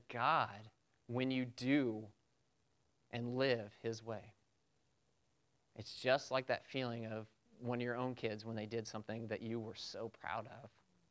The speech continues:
You know, we often look at God the Father, especially if we've, and pastors mentioned this, especially if we had a dad we did not care about. We look at God the Father as this totalitarian with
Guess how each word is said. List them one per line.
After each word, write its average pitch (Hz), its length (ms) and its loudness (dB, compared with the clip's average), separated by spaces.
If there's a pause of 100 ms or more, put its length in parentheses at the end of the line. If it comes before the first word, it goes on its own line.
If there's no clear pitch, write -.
(2500)
You 117 80 0
know, 113 120 0
we 123 180 2
often 120 500 4
look 127 200 0
at 104 160 -2
God 113 320 4
the 110 80 -2
Father, 107 580 4 (420)
especially 165 380 8
if 117 80 -2
we've, 120 260 2 (360)
and 117 120 2
pastors 131 320 6
mentioned 117 280 -2
this, 110 120 -4
especially 147 340 0
if 117 60 -4
we 123 140 -2
had 117 240 0
a 107 60 -2
dad 113 340 6
we 113 100 -4
did 107 140 -6
not 110 160 -8
care 120 220 -4
about. 92 280 -8 (220)
We 135 80 4
look 135 140 4
at 104 120 -2
God 123 300 6
the 120 80 -4
Father 113 540 6 (460)
as 120 320 6
this 113 460 -2
totalitarian 123 1160 4
with 117 200 4